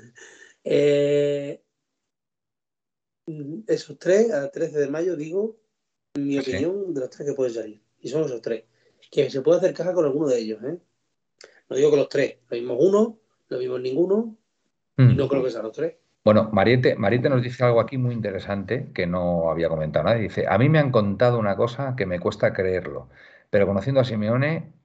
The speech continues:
Speaker 2: puede ser. Me comentan que Guas está entrenando de medio centro para la próxima temporada. Por eso no juega ahora, según dicen. Quieren que sea el nuevo Herrera". Pues esto, esto es nuevo, Mariette, ¿eh? Esto nadie lo ha dicho. Yo no lo he oído en ninguna parte, ¿eh?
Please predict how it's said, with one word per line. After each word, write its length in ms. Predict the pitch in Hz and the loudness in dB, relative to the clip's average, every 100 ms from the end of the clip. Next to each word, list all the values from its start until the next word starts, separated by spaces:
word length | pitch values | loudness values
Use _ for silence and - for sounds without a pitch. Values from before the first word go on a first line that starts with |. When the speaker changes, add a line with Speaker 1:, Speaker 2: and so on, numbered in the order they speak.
| _ _ _ | _ _ _
Speaker 2:
puede 260 | 110 98 | 0 0
ser. 340 | 85 - - - | -2 -6 -10 -10
Me 200 | 110 107 | -2 0
comentan 580 | 107 113 139 135 151 139 | 2 4 2 2 0 0
que 100 | 120 | -2
Guas 460 | 98 117 147 - - | 0 0 0 -4 -12
está 260 | - - 120 | -10 -4 -2
entrenando 500 | 113 98 107 117 95 | -2 -2 -2 -2 -4
de 100 | 90 | -2
medio 300 | 113 139 113 | 0 0 0
centro 380 | - 127 127 131 | 0 -2 0 0
para 180 | 110 | 2
la 80 | 95 | 2
próxima 320 | 90 104 135 120 | -2 -6 -2 -2
temporada. 600 | 107 90 92 90 76 - | -2 -2 -2 -2 -2 -4
Por 140 | 95 | -2
eso 200 | 123 135 | 0 0
no 140 | 120 | 0
juega 280 | 101 120 101 | 0 0 4
ahora, 340 | 101 110 143 - | 4 4 2 -4
según 560 | - 90 104 143 151 - - - _ - | -6 -4 -2 -2 -4 -14 -20 -20 _ -2
dicen. 460 | 110 107 78 67 | -2 -2 -8 -10
Quieren 260 | - 120 123 | -2 0 2
que 100 | 104 | -2
sea 300 | - 143 - | 0 0 0
el 160 | 101 101 | -4 -2
nuevo 300 | 123 139 - | -2 -2 -2
Herrera". 520 | 87 107 101 - - _ _ _ _ _ | -2 0 -2 -4 -12 _ _ _ _ _
Pues 180 | - - | -18 -14
esto, 440 | - - 104 104 | -10 -2 0 0
esto 220 | - - | -4 -4
es 60 | - | -2
nuevo, 240 | 117 127 | 2 2
Mariette, 320 | 90 87 120 85 | 2 0 -2 -4
¿eh? 120 | 87 - - | -6 -6 -10
Esto 260 | - 127 | -6 0
nadie 200 | 110 104 | 2 2
lo 100 | 87 | 2
ha 40 | 104 | 0
dicho. 280 | 127 - | 0 -4
Yo 160 | 71 107 | -2 0
no 180 | 113 110 | 4 6
lo 200 | 104 101 | 6 4
he 200 | 95 95 | 2 2
oído 260 | 92 92 | 0 0
en 60 | 90 | -2
ninguna 280 | 87 87 87 | -2 -2 -2
parte, 260 | 110 - | -2 -2
¿eh? 60 | - | -8